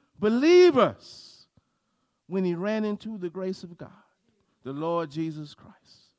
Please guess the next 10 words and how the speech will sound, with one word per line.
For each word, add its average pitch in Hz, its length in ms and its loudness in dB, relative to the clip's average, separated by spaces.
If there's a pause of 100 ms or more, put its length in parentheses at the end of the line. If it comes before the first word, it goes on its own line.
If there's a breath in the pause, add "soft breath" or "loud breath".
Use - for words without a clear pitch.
(580)
on 131 160 -10
the 127 80 -8
road 170 480 -10
to 160 180 -14
Damascus. 123 540 -16 (4000)
See, 233 260 -2
here 254 280 2
Paul 254 400 -2
is 226 120 -2
not 233 320 0